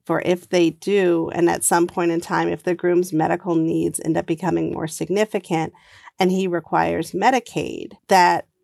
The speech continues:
they would be ineligible because their income would be too high.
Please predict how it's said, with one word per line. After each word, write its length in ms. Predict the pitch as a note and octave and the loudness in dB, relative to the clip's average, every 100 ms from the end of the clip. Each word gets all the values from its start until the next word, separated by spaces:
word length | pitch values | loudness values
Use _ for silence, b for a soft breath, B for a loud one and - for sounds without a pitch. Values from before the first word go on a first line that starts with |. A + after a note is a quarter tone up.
| - | 0
they 160 | F3+ | 2
would 180 | F#3+ F#3 | 2 0
be 180 | F3+ F3 | 2 4
ineligible 880 | E3+ E3 F3 F3 F3 - E3+ C#3+ B2+ | 4 2 0 -2 -4 -6 -6 -6 -4
because 380 | E3+ E3 E3+ D#3+ | -4 -2 -6 -4
their 140 | E3 | -6
income 400 | - D3+ D#3+ D#3+ | -6 -10 -8 -10
would 140 | - D#3 | -10 -12
be 100 | E3 | -14
too 200 | - D#3 | -12 -16
high. 320 | - - | -14 -18